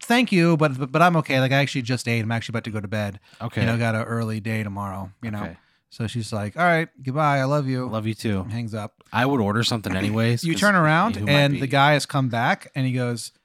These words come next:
Speaker 1: "Don't worry, this'll take, this'll help you out."
Speaker 2: It's probably a loaf of bread they're dunking in milk.
Speaker 1: It's
Speaker 2: Like,
Speaker 1: a
Speaker 2: it's
Speaker 1: loaf
Speaker 2: just
Speaker 1: of
Speaker 2: like
Speaker 1: bread. There's some marinara sauce with, like, cream
Speaker 2: What?
Speaker 1: in it.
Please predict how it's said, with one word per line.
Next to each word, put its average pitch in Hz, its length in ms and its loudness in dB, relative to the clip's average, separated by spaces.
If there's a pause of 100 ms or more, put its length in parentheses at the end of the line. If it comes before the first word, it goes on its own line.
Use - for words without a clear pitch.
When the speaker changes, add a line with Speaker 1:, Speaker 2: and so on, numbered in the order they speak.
(140)
Speaker 1:
"Don't 202 180 -2
worry, 208 200 4
this'll 165 160 -4
take, - 260 -6
this'll 123 520 -4
help 113 260 -8
you 107 60 -8
out." 127 260 -4 (960)
Speaker 2:
It's 117 140 0
probably 139 680 6
a 101 500 2
loaf 107 440 0
of 95 160 -8
bread 101 260 2
they're 98 100 0
dunking 92 380 0
in 90 160 2
milk. 78 320 -4
Speaker 1:
It's 117 100 -2
Speaker 2:
Like, 127 120 4
Speaker 1:
a 127 40 4
Speaker 2:
it's 127 80 4
Speaker 1:
loaf 147 100 6
Speaker 2:
just - 100 0
Speaker 1:
of 165 80 4
Speaker 2:
like 95 100 2
Speaker 1:
bread. 131 460 4 (840)
There's 139 240 2
some 131 160 4
marinara 139 500 4
sauce 151 520 0
with, 117 180 -4
like, 101 200 -4
cream 139 420 0 (580)
Speaker 2:
What? 123 160 0
Speaker 1:
in 143 60 4
it. 160 140 0